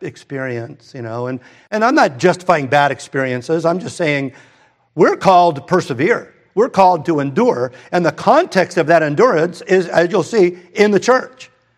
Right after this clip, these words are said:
It's not, you know, like, "You know what? I can't, I can't handle the church. It's just gonna be me and my guitar down at the beach, and that's gonna be my church." That is patently unbiblical.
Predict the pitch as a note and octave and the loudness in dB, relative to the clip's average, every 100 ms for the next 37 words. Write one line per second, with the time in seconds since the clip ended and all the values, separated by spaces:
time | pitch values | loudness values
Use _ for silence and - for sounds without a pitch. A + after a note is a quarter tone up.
0 | _ _ _ - D#3 A#3 A#3 F#3 F3+ F3 | _ _ _ -12 -2 0 2 2 2 0
1 | F3+ F3+ F3 F3 F3 F3+ - D#3 D#3 E3 | 0 0 2 4 2 0 0 0 -2 -12
2 | - - D3+ D#3 E3+ F3 E3 D#3 E3 C#3+ | -16 -6 -4 -2 -2 -2 -4 -6 -4 -6
3 | C#3 - E3+ - C#3+ C3 C3 D#3+ E3+ D#3+ | -6 -14 -14 -10 -8 -6 -6 -4 -4 -6
4 | D3 D#3+ B2 B2 A#2+ A#2+ C3 B2 A#2 A2+ | -6 -12 -14 -14 -14 -16 -16 -14 -10 -10
5 | A2+ _ _ _ _ _ - A#2+ B2+ - | -12 _ _ _ _ _ -12 -8 -10 -10
6 | C3 A#2+ A#2+ A#2+ A#2+ - A2 G#2+ - - | -12 -10 -10 -10 -14 -14 -14 -14 -18 -20
7 | _ _ _ _ _ _ _ _ _ _ | _ _ _ _ _ _ _ _ _ _
8 | E3 F#3+ C3+ - _ - - F3+ - B2 | -2 0 -2 -8 _ -10 -2 0 0 -4
9 | C3 A#2+ A#2+ C3 C3+ B2 - C#3 | -6 -6 -6 -4 -4 -6 -12 -14